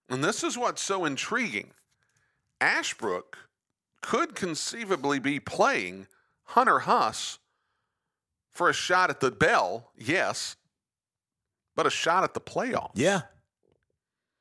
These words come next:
Speaker 1: Which is
Speaker 2: The last game of the season.
Speaker 1: really interesting. So now, like, Ashbrook has already lost to Crest, okay?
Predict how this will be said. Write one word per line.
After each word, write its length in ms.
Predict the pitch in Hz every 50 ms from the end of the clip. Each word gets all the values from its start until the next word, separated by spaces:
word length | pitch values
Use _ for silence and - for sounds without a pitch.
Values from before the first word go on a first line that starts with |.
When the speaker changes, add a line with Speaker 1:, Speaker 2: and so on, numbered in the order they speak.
| _ _ _ _ _ _ _ _ _ _ _ _ _ _ _ _ _ _ _ _ _ _ _ _ _ _ _ _ _ _ _ -
Speaker 1:
Which 260 | 135 151 151 - 151
is 100 | 151 131
Speaker 2:
The 40 | 120
last 300 | 135 143 151 160 151 -
game 160 | 165 165 160
of 60 | 147
the 40 | -
season. 380 | - - 175 185 202 151 113 123
Speaker 1:
really 440 | 123 131 170 220 247 233 208 185 190
interesting. 480 | 214 196 - - 117 - - - - - _ _ _ _ _ _ _ _ _ _ _ _ _ _ _ _ _ _ _ _ _ _ _ _ _ _ _ _ _ _ _ _ _ _ _ _ _ -
So 120 | - 147
now, 260 | 147 151 151 151 143
like, 300 | 139 139 139 135 - -
Ashbrook 560 | 143 165 208 240 - - - 170 165 143 -
has 180 | - 151 127 -
already 280 | 151 180 226 247 233 180
lost 400 | 160 165 160 165 151 - - -
to 60 | 135
Crest, 580 | - - 127 113 92 - - - - - - _ _ _ _ _ -
okay? 340 | 107 - - 123 113 120 131